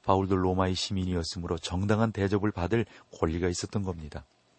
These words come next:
바울은 우리에게 원수를 갚지 말라고 말을 했거든요. 우리는 모든 것을 하나님께 그러므로 맡겨야 합니다. 우리가 복수를 하려고 할 때 하나님을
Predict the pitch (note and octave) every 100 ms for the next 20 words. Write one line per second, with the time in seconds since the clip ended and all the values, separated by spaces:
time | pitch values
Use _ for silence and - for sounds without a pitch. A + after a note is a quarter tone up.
0 | _ _ - - - - - G#2 C3+ E3
1 | C3+ A2 G2+ A2+ F2+ F2 F#2+ - A2+ G#2
2 | - G2+ D#2+ D#2+ F2 F#2 F2+ F#2 F#2 -
3 | E2+ F2 A2 A#2 _ _ _ _ _ _
4 | _ _ _ _ _ F#2 F2 F#2+ F#2+ E2+
5 | F2+ F2 E2 - E2+ D2 _ _ - -
6 | B2+ B2 - A#2+ - G#2+ F2+ F#2+ F2+ D#2+
7 | - F#2 F2 D#2 C#2+ D2 - _ _ _
8 | _ - - - - A2+ C#3 C#3 A2+ -
9 | A2+ G#2+ G2 F#2+ F#2 E2 - F#2 F#2+ F2
10 | E2+ G#2+ C3